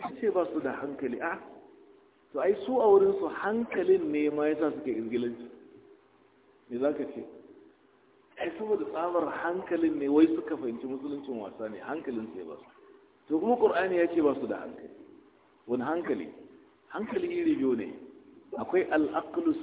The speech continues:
saqim da al-aqlu salim.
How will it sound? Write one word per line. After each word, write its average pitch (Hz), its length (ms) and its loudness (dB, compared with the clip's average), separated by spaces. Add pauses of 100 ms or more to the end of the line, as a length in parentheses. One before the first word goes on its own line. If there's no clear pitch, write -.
(100)
saqim 214 680 -2 (180)
da - 140 2
al-aqlu 151 560 -2 (240)
salim. 156 1000 0